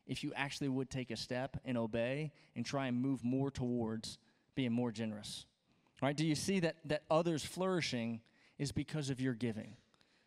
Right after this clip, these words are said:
Like, man, if we became a more generous people, okay, and we stopped spending more on us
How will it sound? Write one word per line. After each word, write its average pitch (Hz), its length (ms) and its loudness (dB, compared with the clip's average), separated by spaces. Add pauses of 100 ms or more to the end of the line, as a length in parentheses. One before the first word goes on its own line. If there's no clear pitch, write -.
(460)
Like, 165 140 0
man, 190 180 4
if 160 120 -2
we 185 80 2
became 180 340 0
a 165 40 2
more 165 220 2
generous 156 340 0
people, - 500 -4 (600)
okay, 156 400 0 (300)
and 151 160 2
we 156 80 2
stopped 165 260 0
spending 160 360 0
more 156 240 2
on 156 140 2
us 151 340 0